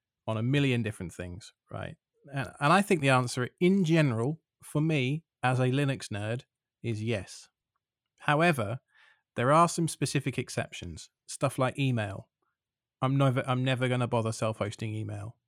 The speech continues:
because that needs to be ninety-nine point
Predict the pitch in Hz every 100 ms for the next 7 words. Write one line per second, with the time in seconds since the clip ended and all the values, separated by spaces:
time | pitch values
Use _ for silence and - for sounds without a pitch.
0 | - 120 123 113 113 - - _ _ -
1 | 143 147 143 131 120 - 120 113 113 113
2 | _ _ _ _ _ _ - 151 170 165
3 | 160 139 135 131 123 127 123 117